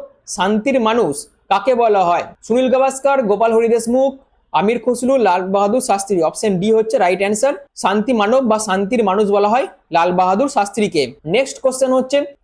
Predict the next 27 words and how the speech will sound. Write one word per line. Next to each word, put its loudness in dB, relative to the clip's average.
গ্র্যান্ড 0
ওল্ড 2
ম্যান 0
কাকে 0
বলা 2
হয়? 0
তো 2
সঠিক -2
উত্তর 0
হচ্ছে -2
অপশন -4
এ, 4
রাইট 0
অ্যান্সার, 0
দাদাভাই 0
নওরোজিকে 0
কিন্তু -2
গ্র্যান্ড 0
ওল্ড 0
ম্যান -2
বলা 2
হয়। 0
এর 2
পরবর্তী 0
কোশ্চেন -2
হচ্ছে -4
অগ্নি 0